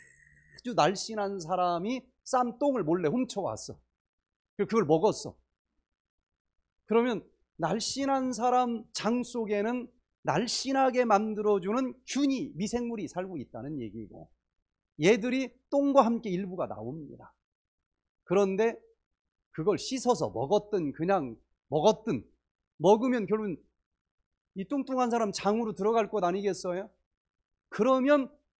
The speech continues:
요 날씬하게 해주는 균이 이제 자라면서,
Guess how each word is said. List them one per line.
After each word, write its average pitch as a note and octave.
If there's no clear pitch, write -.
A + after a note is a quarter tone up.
요 B3
날씬하게 A#3
해주는 A3+
균이 A#3
이제 G3+
자라면서, A3